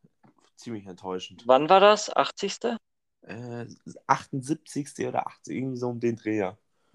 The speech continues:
Speaker 2: So, warte kurz. So, n-, hier siebenundsechzigste. Was ist das? Das ist Tor. So, hier
Speaker 1: Und
Speaker 2: Clive
Speaker 1: die acht-
Speaker 2: Reaction.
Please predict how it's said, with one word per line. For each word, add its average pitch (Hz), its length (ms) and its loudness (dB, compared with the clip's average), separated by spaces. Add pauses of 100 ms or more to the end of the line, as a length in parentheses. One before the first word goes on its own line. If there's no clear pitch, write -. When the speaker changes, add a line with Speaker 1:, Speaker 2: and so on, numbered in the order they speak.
(580)
Speaker 2:
So, 117 340 0
warte 123 260 4
kurz. - 640 -2 (2500)
So, 117 520 0
n-, 123 560 -6
hier 123 160 -2
siebenundsechzigste. 160 1600 -4 (2750)
Was - 140 -14
ist 113 240 -12
das? 139 360 -6
Das 120 280 -6
ist - 360 -14
Tor. - 240 -6 (2000)
So, 113 280 8
hier 113 100 8
Speaker 1:
Und 151 80 4
Speaker 2:
Clive 127 200 8
Speaker 1:
die - 60 8
acht- - 80 4
Speaker 2:
Reaction. 113 480 2